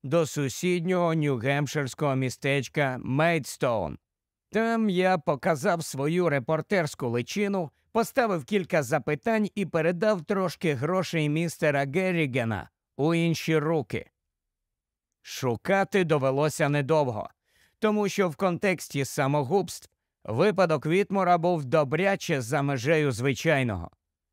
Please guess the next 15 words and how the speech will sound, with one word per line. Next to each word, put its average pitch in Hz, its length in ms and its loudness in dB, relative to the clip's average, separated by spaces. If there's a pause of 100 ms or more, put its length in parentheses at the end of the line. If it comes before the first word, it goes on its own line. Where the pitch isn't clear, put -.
(360)
Так 117 220 -2
само, 165 360 0
як 151 220 0
полірувати 165 800 2
собі 165 300 -2
свічку 170 640 -4 (280)
і 160 140 -2
випадково 151 680 2
задушитися 131 880 -2
у 104 280 -2
Кені 117 440 0
Янко. 110 500 -2 (1400)
В 95 160 -6
Рейвен 156 560 2
Маунтін 170 600 0